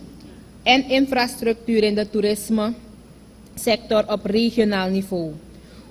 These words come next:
Voor zowel de publieke als de private sector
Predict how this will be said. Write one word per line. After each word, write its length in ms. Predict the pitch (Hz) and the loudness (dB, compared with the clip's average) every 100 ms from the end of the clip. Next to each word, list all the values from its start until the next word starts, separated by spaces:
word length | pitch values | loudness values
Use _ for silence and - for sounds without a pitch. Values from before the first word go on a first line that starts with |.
| - | -10
Voor 120 | 208 | -6
zowel 340 | 208 220 214 208 | 0 2 2 2
de 100 | 208 | 0
publieke 520 | 240 196 233 240 269 | 0 4 4 4 2
als 340 | 220 233 240 - 185 | 2 0 0 -8 0
de 100 | 240 | 2
private 600 | 247 247 240 196 196 220 | 4 2 4 2 2 0
sector 540 | - 214 - 202 190 | 0 -2 0 0 0